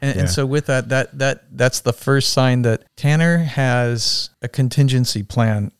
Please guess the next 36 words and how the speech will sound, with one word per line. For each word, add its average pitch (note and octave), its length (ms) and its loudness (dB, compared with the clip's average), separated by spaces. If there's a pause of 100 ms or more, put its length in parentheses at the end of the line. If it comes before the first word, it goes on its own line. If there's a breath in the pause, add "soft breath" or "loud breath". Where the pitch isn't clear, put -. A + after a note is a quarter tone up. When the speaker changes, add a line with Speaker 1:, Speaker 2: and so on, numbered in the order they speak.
(280)
Speaker 1:
I C3+ 60 -4
don't D3 140 0
think D3 140 -4
that's C3 200 0
part C#3 260 0
of A#2+ 80 -2
the A#2 80 -4
plan A2 260 0
because A2 680 -2
Toby D3+ 260 4
wants A#2+ 300 2
nothing B2 300 2
to G#2 40 -2
do A2 180 0
with B2+ 200 2
the G#2 80 -4
guns. G#2 440 -4 (380 soft breath)
Speaker 2:
Right. D2 140 -8
Speaker 1:
And, - 140 -12
and B2 120 -6
so, A2+ 500 0
okay, G#2+ 600 -2
which A#2+ 280 -8
means B2 360 0
that - 180 -8
Tanner C3+ 520 0
has A2+ 280 -2
already A#2+ 280 0
steeled B2+ 540 0
himself A2 680 0 (100)
for A#2 500 -2
what B2+ 400 -2
could C3+ 300 0
be A#2 200 0
his G#2 280 0
fate. - 460 -6